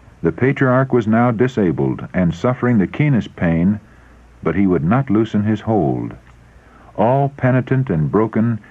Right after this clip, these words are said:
he clung to the angel. He wept and made supplication. Hosea chapter twelve, verse four, pleading for a blessing.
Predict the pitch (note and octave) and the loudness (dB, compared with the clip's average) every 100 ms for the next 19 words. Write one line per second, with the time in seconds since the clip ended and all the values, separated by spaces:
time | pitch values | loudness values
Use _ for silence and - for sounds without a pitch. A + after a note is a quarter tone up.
0 | - G2+ G2 - C3+ D#3 C#3+ C3 A2+ A#2 | -6 -2 -2 0 2 2 2 2 2 2
1 | G#2 F2 C2+ A#1+ B1 G2+ G2+ E2+ C3+ C#3 | 2 2 0 -4 -4 0 0 2 0 -2
2 | - F2+ D#2+ G2 C#3 B2+ - B2+ - - | -6 -2 2 2 2 0 -2 -2 -2 -2
3 | E2+ C#2 - A1 - - - - - - | -2 -2 -6 -8 -12 -18 -20 -20 -20 -14
4 | - F#2+ F2 G#2+ G2+ G2+ F#2+ G2 D#2+ - | -2 0 2 2 0 0 -4 -2 -6 -2
5 | G#2+ E2+ F2 F2 F2+ F2+ - G#2 D#2 C2+ | 0 0 0 0 -2 -2 -2 0 0 -2
6 | G2+ - - - - C3+ D3 D3 C#3 C#3 | -6 -14 -20 -14 -2 0 2 0 0 0
7 | C#3 A#2 G#2 E2 - C2 A1+ | 0 0 -2 -2 -6 -6 -8